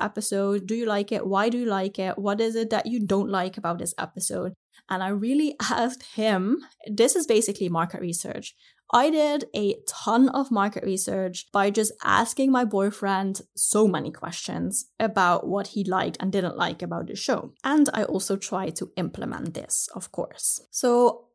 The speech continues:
I really honed in of finding interesting guests, and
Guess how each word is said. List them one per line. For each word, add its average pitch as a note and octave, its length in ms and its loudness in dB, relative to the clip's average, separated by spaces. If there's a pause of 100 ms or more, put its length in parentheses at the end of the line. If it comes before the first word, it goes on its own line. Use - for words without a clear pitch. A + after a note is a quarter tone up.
(140)
I D#4+ 640 6
really B3+ 920 0 (480)
honed C4 500 6
in F#3 500 2
of G3 160 -2
finding G3+ 920 0 (200)
interesting A3 480 0
guests, - 720 -2
and G3+ 480 2